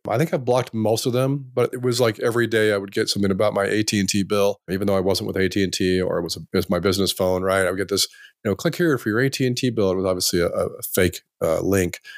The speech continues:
But those were coming every single day. And I would block the number and then another number would show up. I'd block that number, another number would show up. And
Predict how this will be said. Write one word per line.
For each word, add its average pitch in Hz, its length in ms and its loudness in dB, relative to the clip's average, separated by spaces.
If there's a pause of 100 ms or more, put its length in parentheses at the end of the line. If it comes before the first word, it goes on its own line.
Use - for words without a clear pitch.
(540)
But - 60 -12
those 123 140 2
were 120 80 -2
coming 113 540 0 (260)
every 117 360 2
single 101 300 2
day. 87 200 2
And 90 120 0
I 98 40 2
would 95 120 -2
block 104 220 2
the 101 60 -6
number 98 300 2
and 95 60 0
then 95 80 0
another 95 180 2
number 90 220 -2
would 85 100 0
show 92 140 0
up. 80 100 0
I'd 80 160 -2
block 92 180 2
that 92 100 -2
number, 85 180 0
another 92 220 0
number 87 220 -2
would - 80 -6
show 82 200 2
up. 82 160 0 (420)
And 117 340 2